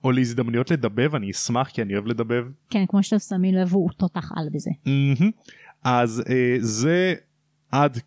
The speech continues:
Speaker 1: כמה שידוע לנו, הגורל של הסוהרסנים ושל אזקבאן.
Speaker 2: כן. אם גם לכם יש איזה שהם, אה, פרטים ומידע על אזקבאן ועל סוהרסנים, דברים שלא ידענו, דברים שלא אמרנו, אנחנו נשמח שתשתפו אותנו,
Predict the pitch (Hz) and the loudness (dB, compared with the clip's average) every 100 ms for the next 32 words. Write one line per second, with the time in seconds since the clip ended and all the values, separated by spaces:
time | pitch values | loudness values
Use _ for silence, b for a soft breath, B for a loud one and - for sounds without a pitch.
0 | _ - 135 139 - 131 117 123 170 135 | _ -4 0 0 0 0 2 2 2 2
1 | 120 127 143 - 127 117 117 123 123 120 | 2 0 -2 -2 -4 0 2 2 2 0
2 | - 120 - 104 95 - 120 160 151 117 | -2 -4 -2 -4 -4 -4 0 0 0 -2
3 | 113 98 - - 101 101 98 92 _ - | -2 -4 -6 -4 -2 -2 -4 -12 _ -6
4 | - - B B 240 247 254 208 220 214 | -4 -4 B B 2 4 4 2 2 2
5 | 202 202 196 208 - 175 175 170 170 170 | 2 0 0 0 0 -2 0 -2 -2 -2
6 | 170 175 - 202 185 - - 226 202 185 | -2 -2 -2 -4 -4 -4 2 4 4 2
7 | 185 180 175 160 185 180 170 175 170 - | 2 2 2 0 0 0 0 0 -2 -2
8 | 180 185 190 190 180 180 - 175 170 - | 0 0 0 0 2 0 -2 -2 -2 0
9 | 180 190 185 165 185 202 196 170 190 175 | 2 4 2 0 0 0 0 -2 -2 -2
10 | 170 170 170 165 185 208 175 170 170 165 | -2 0 0 2 0 0 -2 -2 -2 0
11 | 175 190 233 302 b b b b 196 - | 0 2 2 0 b b b b -4 2
12 | 190 - 202 - 202 - 196 - - 214 | 2 4 2 0 -4 -2 -4 -4 -2 0
13 | 220 233 254 | 2 2 4